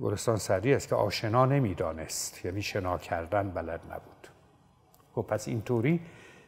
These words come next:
کلمه تداعی مشترک هم با کشتی شکستگان داره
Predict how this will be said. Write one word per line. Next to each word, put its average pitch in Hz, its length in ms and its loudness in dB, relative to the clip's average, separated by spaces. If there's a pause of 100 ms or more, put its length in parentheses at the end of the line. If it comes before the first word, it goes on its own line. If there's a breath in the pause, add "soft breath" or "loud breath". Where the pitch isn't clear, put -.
(140)
کلمه 123 440 6
تداعی 117 920 6
مشترک 120 680 4
هم 147 200 2
با 110 100 2
کشتی - 420 -8
شکستگان 95 840 -4
داره 156 340 6